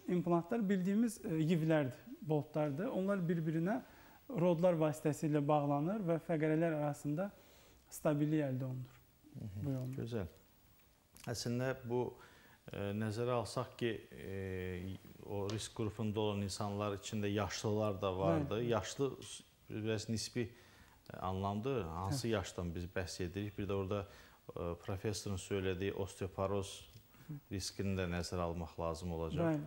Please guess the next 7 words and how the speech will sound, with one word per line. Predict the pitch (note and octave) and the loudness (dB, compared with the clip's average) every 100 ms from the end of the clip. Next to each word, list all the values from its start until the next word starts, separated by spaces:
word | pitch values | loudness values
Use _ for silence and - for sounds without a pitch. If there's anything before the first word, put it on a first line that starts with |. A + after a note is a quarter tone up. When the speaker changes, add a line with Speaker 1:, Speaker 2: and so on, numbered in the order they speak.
| D#3 | -6
Speaker 1:
bəli. | - G3 | -2 -2
Osteoporoz, | E3+ G#3 G3 G3 G#3+ A3 - - | -2 -2 0 0 0 -2 -6 -4
osteoporotik | E3+ - F#3+ G3 F#3+ A3 | -4 -2 2 4 4 0
xəstələrdə, | - D#3+ - D#3+ D#3 D3+ D#3+ F#3+ - - - - - _ | -2 -2 -2 -2 0 0 0 0 -2 -10 -20 -20 -20 _
e, | D4 F#3 E3+ E3+ F3 F#3+ F3+ | -6 -4 -2 -2 -4 -6 -6
bu, | E3 - | -4 -4
e, | - A3+ | -6 -6